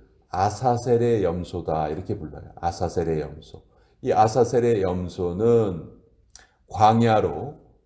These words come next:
어, 혼자 길을 가게 합니다. 아무도 가보지 않은 광야로 가게 해요. 어, 결국 그 아사셀의 염소도 광야에 가서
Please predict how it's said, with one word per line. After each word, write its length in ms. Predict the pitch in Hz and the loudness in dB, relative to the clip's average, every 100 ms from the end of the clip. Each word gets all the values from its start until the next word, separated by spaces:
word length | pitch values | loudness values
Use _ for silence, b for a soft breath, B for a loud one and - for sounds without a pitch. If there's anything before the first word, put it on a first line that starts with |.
| - | -18
어, 520 | - 69 69 - - - | -14 -14 -14 -18 -18 -6
혼자 400 | 175 156 87 - - _ - | -4 0 -2 -2 -20 _ -6
길을 260 | 120 110 | -2 -2
가게 300 | 87 80 80 | -2 -4 -4
합니다. 680 | 78 90 76 73 - - - | -6 -6 -10 -12 -14 -14 -8
아무도 360 | 87 90 95 92 | -2 0 0 -2
가보지 440 | 95 85 90 87 | -2 -2 -2 0
않은 280 | 90 87 85 | -2 -2 -8
광야로 920 | - 80 82 80 78 107 156 156 - _ | -8 -6 -6 -6 -4 -4 -4 -8 -20 _
가게 380 | - 87 76 - | -14 -12 -12 -12
해요. 160 | 98 90 - _ _ _ b b b b _ | -16 -16 -20 _ _ _ b b b b _
어, 260 | 95 92 90 | -2 -2 4
결국 440 | 135 135 143 - | 4 6 4 2
그 120 | 131 | -2
아사셀의 720 | - 113 131 120 127 123 110 | 0 0 0 0 0 0 0
염소도 840 | 87 90 87 90 82 82 76 131 - | -2 -4 -6 -8 -6 -8 -6 -8 -10
광야에 480 | - 87 101 104 85 | -8 -4 -2 -2 -2
가서 680 | 76 73 123 113 - - | -6 -6 -2 -2 -2 -16